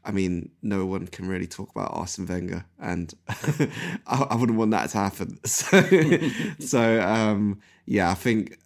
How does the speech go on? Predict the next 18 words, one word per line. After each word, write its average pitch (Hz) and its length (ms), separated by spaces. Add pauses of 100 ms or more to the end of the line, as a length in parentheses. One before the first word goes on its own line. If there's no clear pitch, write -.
(120)
I, 98 220
I'm 117 180
not 120 200
too 123 240
big 107 280
on 101 180
the 95 340 (180)
Champions 98 500
League 92 540
cementing 90 480
his 92 180
legacy 101 400
thing, 131 240
but 92 120
I 65 120
do 87 160
understand 85 480
it - 140